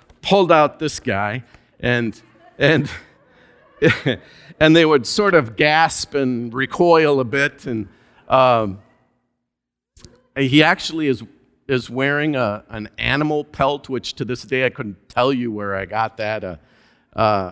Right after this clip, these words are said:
no, I've never skinned an animal, but, uh, but there he is in his rags, and he doesn't quite look like what they expect. And this gave me the opportunity to, uh, to speak of, of John the Baptist, and we'll just let him sit there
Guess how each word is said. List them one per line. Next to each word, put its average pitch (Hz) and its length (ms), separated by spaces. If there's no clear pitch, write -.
no, 104 180
I've 113 140
never 110 180
skinned 120 480
an 101 120
animal, 110 420
but, 113 260
uh, 107 200
but 127 180
there 170 160
he 160 100
is 143 200
in 139 80
his 123 180
rags, 131 460
and 123 100
he 120 80
doesn't 123 360
quite 123 280
look 107 260
like 110 200
what 107 140
they 104 120
expect. - 600
And 95 280
this - 220
gave 110 240
me 107 140
the 107 160
opportunity 107 800
to, 104 320
uh, 87 140
to 123 100
speak - 380
of, 92 200
of 107 180
John 127 280
the 101 80
Baptist, 107 680
and 92 180
we'll 139 120
just 113 240
let 113 120
him 113 160
sit - 340
there 113 280